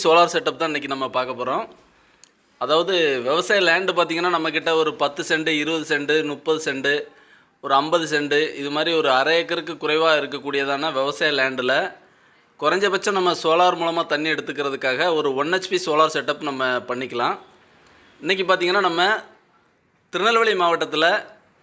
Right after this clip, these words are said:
மாராந்தை அருகாமையில இருக்கக்கூடிய புதூர் அப்படின்றதான இடத்துல, அதாவது திருநெல்வேலி to தென்காசி பைபாஸ்ல இருக்கு. புதூர்ன்ற கிராமத்துக்கு அருகாமையில முந்நூறு அடி மோட்டார் இறக்கி கொடுத்து ஒரு ஒன் ஹெச்பிக்கான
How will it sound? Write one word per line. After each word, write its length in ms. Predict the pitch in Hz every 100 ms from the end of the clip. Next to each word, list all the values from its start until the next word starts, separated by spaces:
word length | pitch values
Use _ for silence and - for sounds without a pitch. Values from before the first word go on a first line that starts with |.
| _ _ _ _ 131
மாராந்தை 540 | 139 190 208 208 196
அருகாமையில 520 | 190 151 170 175 175 165
இருக்கக்கூடிய 680 | 151 151 151 143 151 190 - -
புதூர் 320 | 180 202 196 -
அப்படின்றதான 580 | 156 147 156 156 156 165 143
இடத்துல, 420 | 135 135 135 135 -
அதாவது 500 | 131 139 143 175 147
திருநெல்வேலி 540 | 156 170 190 190 170 -
to 260 | 180 202 -
தென்காசி 380 | 151 156 165 160 143
பைபாஸ்ல 540 | 143 147 151 143 139
இருக்கு. 480 | 127 110 143 214 - - - _ _ -
புதூர்ன்ற 480 | 175 214 208 185 170
கிராமத்துக்கு 520 | 156 160 180 160 151
அருகாமையில 640 | 143 147 151 147 147 190 - - _ _ _ _ -
முந்நூறு 380 | 160 202 226
அடி 200 | 208 214
மோட்டார் 380 | 190 175 180 185
இறக்கி 300 | 170 165 165
கொடுத்து 500 | 160 156 180 208 202
ஒரு 300 | 156 147 147
ஒன் 200 | 139 165
ஹெச்பிக்கான 500 | 196 - 196 180 175